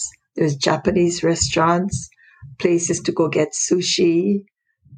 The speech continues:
places to go get, um, Hawaiian food. They even sell poi. I don't know if you've heard of or know of poi. That's the taro thing that looks like paste.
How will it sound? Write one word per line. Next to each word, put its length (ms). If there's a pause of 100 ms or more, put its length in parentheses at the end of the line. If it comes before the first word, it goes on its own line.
(220)
places 460
to 100
go 180
get, 260 (200)
um, 320
Hawaiian 500
food. 440 (320)
They 80
even 340
sell 300
poi. 440
I 140
don't 240
know 80
if 200
you've 280 (240)
heard 220
of 340
or 200
know 380
of 200 (680)
poi. 480 (760)
That's 300
the 220 (200)
taro 540 (240)
thing 200
that 160
looks 240
like 240
paste. 560